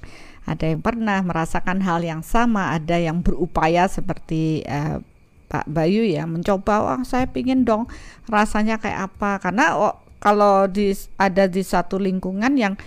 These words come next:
eh, sangat, eh, apa ya, dielukan kalau bisa sampai,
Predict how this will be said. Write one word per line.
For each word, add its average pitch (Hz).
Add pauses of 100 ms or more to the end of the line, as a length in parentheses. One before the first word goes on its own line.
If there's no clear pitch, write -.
(500)
eh, 180
sangat, 190 (180)
eh, 170
apa 208
ya, 147 (520)
dielukan 226
kalau 190
bisa 190
sampai, 180